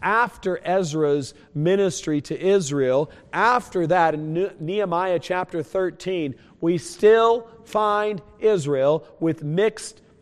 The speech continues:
uh, marriages where you have Jews, and I only say mixed marriages, not, uh,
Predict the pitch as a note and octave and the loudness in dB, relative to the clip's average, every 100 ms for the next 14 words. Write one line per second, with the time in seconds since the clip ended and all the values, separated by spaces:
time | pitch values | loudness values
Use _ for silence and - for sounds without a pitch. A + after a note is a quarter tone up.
0 | - E3 D#3+ - E3 G3 G#3+ F3+ C3+ C3+ | -4 -2 -2 -6 -2 2 4 2 0 -2
1 | B2+ E3 - - - E3 E3+ E3 E3 E3+ | 0 -2 -2 -18 -2 4 6 4 0 -2
2 | E3 D#3+ C3 G#3+ F#3+ E3 D#3+ E3 F3+ A3+ | 0 -2 0 0 2 0 -4 -2 0 2
3 | A#3+ A3+ G3+ G3+ F#3+ - F#3 G3 D#3+ D3+ | 2 2 2 0 -2 -4 -2 0 0 -4
4 | D#3+ - - - E3+ F#3 - - - E3 | -6 -10 -18 -4 -2 -2 -6 -20 -10 -8
5 | D#3+ | -6